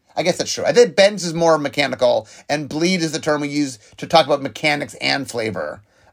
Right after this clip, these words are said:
Um, for example, uh, when we did, like, bleeds, bleeds sometimes can be mechanics, we use bends. Bleeds sometimes can be flavor. For example, like, uh, zombies traditionally are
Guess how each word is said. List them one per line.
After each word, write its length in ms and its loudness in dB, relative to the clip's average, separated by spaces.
Um, 440 2
for 360 0
example, 800 6
uh, 380 8
when 420 -2
we 180 -4
did, 380 2
like, 160 2
bleeds, 540 -4
bleeds 340 0
sometimes 520 2
can 80 -2
be 80 -4
mechanics, 480 -2
we 100 -6
use 180 -6
bends. 580 -4
Bleeds 260 -2
sometimes 440 4
can 120 -4
be 80 -2
flavor. 640 4
For 120 2
example, 440 4
like, 380 4
uh, 240 6
zombies 600 0
traditionally 440 -2
are 260 0